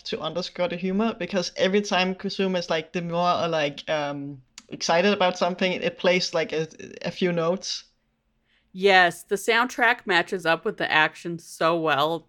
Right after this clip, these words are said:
Speaker 2: It's so funny. But
Speaker 1: Yeah,
Speaker 2: yeah.
Speaker 1: so, like,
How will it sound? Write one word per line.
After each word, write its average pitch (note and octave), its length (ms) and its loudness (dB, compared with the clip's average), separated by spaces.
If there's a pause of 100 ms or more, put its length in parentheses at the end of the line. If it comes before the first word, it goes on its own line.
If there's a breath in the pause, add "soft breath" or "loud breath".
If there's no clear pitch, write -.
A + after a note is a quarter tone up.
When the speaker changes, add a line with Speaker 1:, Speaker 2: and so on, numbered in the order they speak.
Speaker 2:
It's - 240 -8 (160)
so - 460 -4
funny. D#3 520 -4 (720 soft breath)
But F#3+ 280 8
Speaker 1:
Yeah, G3+ 80 8
Speaker 2:
yeah. F3+ 60 10
Speaker 1:
so, - 40 6
like, F3+ 280 2